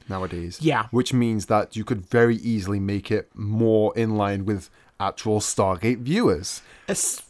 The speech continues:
Speaker 1: To
Speaker 2: I,
Speaker 1: that point,
Speaker 2: I
Speaker 1: you
Speaker 2: mean
Speaker 1: could make it part of the fucking canon.
Speaker 2: Yeah. But, I mean, you could make it, you could definitely make it kind of kid-friendly and adult fri-, or at least kid-oriented, adult-friendly.
Speaker 1: Hmm.
Speaker 2: Uh, adventure series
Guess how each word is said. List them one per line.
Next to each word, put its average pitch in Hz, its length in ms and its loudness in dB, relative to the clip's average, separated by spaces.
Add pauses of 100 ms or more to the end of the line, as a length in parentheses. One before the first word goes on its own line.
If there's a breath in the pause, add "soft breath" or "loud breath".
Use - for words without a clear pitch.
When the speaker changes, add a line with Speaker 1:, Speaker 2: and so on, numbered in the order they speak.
Speaker 1:
To 151 100 4
Speaker 2:
I, 123 40 2
Speaker 1:
that 123 220 4
point, 131 260 4 (180)
Speaker 2:
I 110 80 -4
Speaker 1:
you 123 80 6
Speaker 2:
mean 339 60 2
Speaker 1:
could - 120 2
make 131 240 4
it 165 120 4
part 95 300 -2
of 135 60 0
the 147 60 0
fucking 110 420 -4
canon. 165 360 4
Speaker 2:
Yeah. 131 320 4 (920)
But, 160 120 -4
I 113 100 -4
mean, 156 160 -6
you 175 120 -2
could 170 200 0
make 196 340 -2
it, 139 320 -6
you 240 180 0
could - 200 -6
definitely 247 420 -2
make 160 360 -2
it 151 200 -2
kind 151 220 -6
of 147 160 -6
kid-friendly 196 720 2
and 160 120 -2
adult 143 360 -4
fri-, 131 180 -8 (300)
or 160 160 0
at 160 40 0
least 160 220 0
kid-oriented, 190 680 2
adult-friendly. 139 800 -4 (160 loud breath)
Speaker 1:
Hmm. 120 240 2 (120)
Speaker 2:
Uh, 143 440 2 (1600)
adventure 185 460 2
series 156 640 2